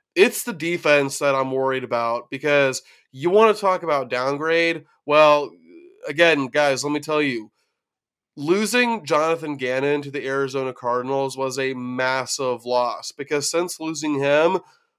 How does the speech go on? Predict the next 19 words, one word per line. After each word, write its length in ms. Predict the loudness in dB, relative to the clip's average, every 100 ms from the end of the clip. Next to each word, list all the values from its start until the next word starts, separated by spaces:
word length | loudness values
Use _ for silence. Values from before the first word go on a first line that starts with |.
| _ _ _
last 460 | 4 6 6 0 -2
year, 340 | 0 0 -4
the 140 | -8 -8
Eagles 480 | -6 -2 0 0 0
were 140 | -4
first 640 | -4 2 6 6 2 -10 -8
in 140 | -4
the 140 | -2 -2
N 80 |
F 120 | -2 0
L 360 | 0 2 -2
in 160 | -4 -8
total 300 | -6 -6 -6
defense. 600 | -8 -6 -6 -8 -10 -14 _ _ _
This 420 | 4 4 4 0
year, 460 | 0 2 4 2 -4 _ -2
they 160 | 2 2
are 100 | 0
twenty-sixth. 1400 | -2 -4 -4 -6 -6 -8 -8 -4 -2 -4 -8 -12 -14